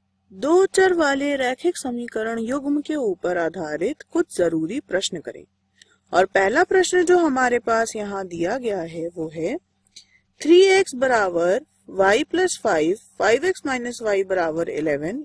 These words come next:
ये जो रैखिक समीकरण युग्म है इसका हमें विलोपन विधि से हल करना है। तो हल करने का आशय ये है कि हमें x और y के मान को निकालना है।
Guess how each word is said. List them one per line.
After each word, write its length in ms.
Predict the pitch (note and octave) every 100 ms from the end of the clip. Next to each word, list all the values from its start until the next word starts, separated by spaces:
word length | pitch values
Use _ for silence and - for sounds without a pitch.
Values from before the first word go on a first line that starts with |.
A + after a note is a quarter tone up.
| -
ये 260 | D#3 E3+
जो 180 | F3 A3
रैखिक 600 | C#4 - - F3+ - G#3
समीकरण 480 | - F#3+ F3+ F3 F3
युग्म 340 | E3+ D#3 D#3+
है 260 | D#3+ E3 C#4 - _ _ _ -
इसका 340 | - - B3+ E4
हमें 300 | C#4+ G3 G3+
विलोपन 540 | G3 F#3+ F#3+ B3 C#4+
विधि 280 | A3 E3+ D#3
से 200 | D#3+ A#3 E4+
हल 220 | A#3 E3
करना 340 | D#3 B2+ C#3 A#2+
है। 200 | D3 - _ _ - - - _ -
तो 100 | D4
हल 260 | B3 C#4 F#4
करने 380 | F#4+ F4 F4 F4+
का 120 | F4+
आशय 360 | C#4 B3+ D4+ C#4+
ये 300 | C4 B3+ A#3
है 220 | A3+ C#4+
कि 200 | - D4
हमें 680 | B3 G3 F#3+ A#3 E4 - A#3
x 180 | D#4+ - -
और 360 | F3+ F3 E3 D#3
y 220 | D3 C#3 C#3+
के 200 | - D#3+
मान 400 | D3+ C3+ B2 B2+
को 300 | - F#3+ D4 A#4 - _ _ _ _
निकालना 680 | D#3 C3+ - D#3 F3+ F3+ E3+ E3
है। 240 | E3+